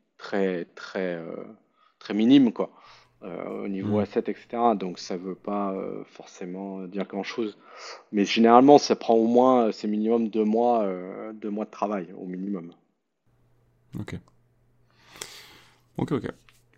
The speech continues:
Speaker 2: Et, euh, bah, écoute, si jamais, euh, je n'y a plus d'autres questions de la part de mes collègues, euh, je vais rendre le, le micro à Alexandre pour qu'il, euh, pour qu'il enchaîne sur la suite de l'émission.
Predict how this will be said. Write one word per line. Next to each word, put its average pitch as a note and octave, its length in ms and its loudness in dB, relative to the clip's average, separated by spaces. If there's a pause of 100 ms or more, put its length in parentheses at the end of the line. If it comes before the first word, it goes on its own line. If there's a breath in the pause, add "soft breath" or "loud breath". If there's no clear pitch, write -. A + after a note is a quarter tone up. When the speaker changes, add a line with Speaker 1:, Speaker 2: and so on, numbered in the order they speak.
(1160 loud breath)
Speaker 2:
Et, G#2+ 200 4
euh, G2 220 4
bah, G2 100 2
écoute, - 220 -4 (360)
si - 240 -8
jamais, A#2+ 600 2
euh, F2 320 -6
je F#2 80 -14
n'y F#2 60 -8
a F2 40 -8
plus B2 140 -6
d'autres B2+ 280 0
questions A2 320 -6
de G#2 40 -4
la G2+ 40 -2
part G2 120 -4
de F#2+ 60 -4
mes F2+ 80 -2
collègues, A2 460 0 (160)
euh, F2+ 400 -2 (720)
je F#2+ 160 -4
vais G#2 80 -4
rendre G2 500 -4
le, E2+ 280 -2
le F2+ 80 -2
micro G#2 360 -2
à F#2+ 120 0
Alexandre F#2+ 440 -6
pour - 140 -16
qu'il, F2 200 -8
euh, E2+ 80 -6 (400)
pour - 140 -20
qu'il F#2+ 120 -4
enchaîne G#2 260 -2
sur G2+ 120 -6
la F#2+ 60 -2
suite - 160 -10
de G#2+ 80 0
l'émission. G2+ 340 2